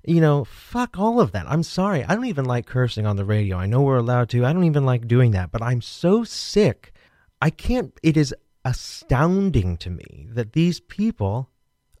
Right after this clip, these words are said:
aren't just taken seriously. They win. We have done we have done nothing. We have done nothing since Sandy Hook. We've done nothing since Orlando. We've done nothing since San Bernardino. And I'm not t-, and then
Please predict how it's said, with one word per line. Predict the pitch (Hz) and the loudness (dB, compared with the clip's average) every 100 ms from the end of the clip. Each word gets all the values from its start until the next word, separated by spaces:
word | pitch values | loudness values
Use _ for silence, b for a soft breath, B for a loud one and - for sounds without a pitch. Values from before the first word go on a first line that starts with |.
| - | 2
aren't | 180 247 165 | 4 2 -2
just | 120 117 104 - | -4 -2 -4 -4
taken | 123 110 92 | -2 -2 -6
seriously. | 87 147 202 214 - 95 127 - | -2 2 4 2 -2 -6 -8 -10
They | 95 135 262 | -2 2 4
win. | 202 190 277 247 180 - _ _ _ _ _ _ _ _ | 4 4 4 0 -2 -8 _ _ _ _ _ _ _ _
We | - 135 196 247 226 _ | -6 0 0 2 0 _
have | - 139 135 | -2 -2 2
done | 143 139 - b b b | 2 2 -2 b b b
we | 151 | 2
have | 147 | 2
done | 123 139 127 120 | 6 4 4 2
nothing. | 123 - - 80 73 - | -2 -4 -6 -6 -8 -6
We | 110 | -4
have | |
done | 107 101 107 | -2 -2 0
nothing | 120 - 160 | 0 0 -2
since | - 151 | -2 -6
Sandy | - 151 147 | -2 -2 0
Hook. | 135 - | -2 0
We've | 110 95 | -2 -2
done | 98 92 101 | -4 -2 0
nothing | 123 - 160 | 2 2 0
since | 147 156 147 | 0 0 2
Orlando. | 143 139 143 147 160 160 B B B B | 2 2 2 2 2 0 B B B B
We've | 117 | -2
done | 101 98 101 | 0 0 2
nothing | 123 147 160 151 | 2 2 2 0
since | 147 147 | -2 -2
San | - 143 | 2 4
Bernardino. | 135 135 123 131 135 139 160 | 4 2 2 2 2 4 2
And | 123 | 0
I'm | 113 | 0
not | 123 113 | 0 -2
t-, | - | -6
and | - 113 | -4 -2
then | 113 135 | -2 -4